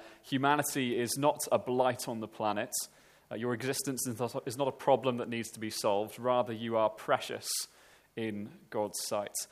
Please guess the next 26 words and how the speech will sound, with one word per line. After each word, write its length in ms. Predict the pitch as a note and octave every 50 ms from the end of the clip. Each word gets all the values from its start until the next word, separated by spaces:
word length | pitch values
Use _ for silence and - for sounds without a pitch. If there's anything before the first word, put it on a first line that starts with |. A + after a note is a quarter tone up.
| - - - - - -
And 200 | - C#3+ C#3+ C3+
we 80 | C#3 E3+
also 260 | F#3+ G3 - - E3+
saw 240 | D3+ - - D#3+ C#3+
that 160 | C3 - C#3+
God 220 | - D3+ D3 C3+
rewrites, 560 | A2+ C3 D3 D#3+ E3 D3 D3 C#3 A#2 - - - - - - - - -
uh, 160 | - G#2+ G#2
the 160 | G#2 - A#2
story 560 | A2 - - - C#3+ C#3 C3 B2 A2+ G#2+ G2+ -
of 360 | - A2 A2 G#2 - - - -
climate 340 | - C3+ C3 A#2 A2+ -
crisis 560 | - - B2 A2+ G#2+ - - A2+ - - - - - - - - - - _ _ -
by, 480 | C3+ C3 B2+ C3 C3 B2+ B2+ B2+ B2 - - - - - _ _ _ _ _ _ _ _ _ _ -
if 140 | A2+ -
I 60 | G2+ G2
can 160 | - G#2 G2+
remember, 400 | G2+ G2+ G#2 G#2 G2 F#2+ G2+ - - - - - - - - _
hi-, 260 | - - - D#3 D3
uh, 360 | D3+ - C#3 C3 C3 C3 B2 - -
pointing 500 | - - F#3+ F#3+ F#3 - - F3 D#3 D3+ -
to 280 | - D#3+ C#3+ B2 A#2+ A#2+ -
a 320 | A#2+ B2 A#2+ A#2+ A#2 A#2 - - - - - - -
greater 720 | - C3+ C#3 D#3 D3+ D3 - - - A2+ G#2 G#2+ A#2 C3 - - -
ultimate 560 | C3+ C3+ C3 C3 - B2+ A#2 A2+ - - - -
reality. 580 | - A2 A2+ A2+ A2 A2+ G#2+ G#2 - - G2